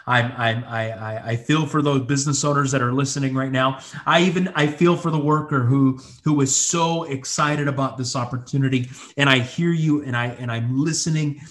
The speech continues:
and I want you to know I'm taking you into account. But just know this is going to hurt us in more ways than one,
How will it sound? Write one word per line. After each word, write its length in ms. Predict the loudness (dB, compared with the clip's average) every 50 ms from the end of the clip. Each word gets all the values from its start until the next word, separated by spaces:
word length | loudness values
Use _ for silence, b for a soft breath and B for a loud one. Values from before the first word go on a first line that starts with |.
| B B -4
and 100 | -2 -2
I 60 | -2
want 440 | -2 -4 -4 -4 -4 -4 -4 -4 -2
you 80 | -2
to 80 | 0 2
know 180 | 2 2 2 2
I'm 200 | 2 0 0 0
taking 320 | -2 -2 -2 -2 0 0
you 100 | 2 2
into 260 | 2 2 0 0 -2 -2
account. 400 | -2 0 0 0 0 -2 B B B B B _
But 180 | 0 0 0 0
just 440 | 0 0 2 2 2 2 2 2
know 400 | 4 4 4 4 2 2 -2 B B B B B _
this 240 | 0 2 2 2 0
is 100 | -2 -2
going 380 | -4 -2 -2 -2 -2 -2 -2 -4
to 160 | -6 -6 -4
hurt 220 | -4 -2 -2 -2
us 200 | -2 -4 -4 -4
in 60 | -4
more 260 | -4 -4 -4 -4 -4 -2
ways 240 | -2 -4 -4 -4
than 160 | -4 -4 -2 -2
one, 240 | 0 0 -2 -2